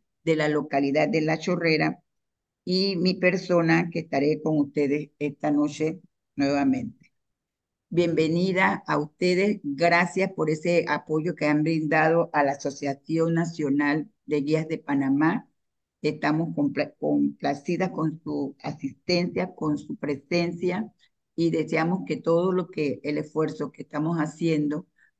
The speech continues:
para lograr más guiadoras en nuestro, en nuestra organización,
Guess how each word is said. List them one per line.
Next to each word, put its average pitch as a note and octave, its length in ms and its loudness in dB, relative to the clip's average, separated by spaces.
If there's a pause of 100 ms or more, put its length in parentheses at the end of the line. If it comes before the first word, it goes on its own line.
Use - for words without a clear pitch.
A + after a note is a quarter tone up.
para C#3+ 460 -2 (280)
lograr D#3 680 2 (600)
más F3 420 2
guiadoras E3+ 580 4
en D#3 200 -2
nuestro, D#3 500 -2
en D#3 160 0
nuestra D3+ 300 0
organización, D3+ 840 0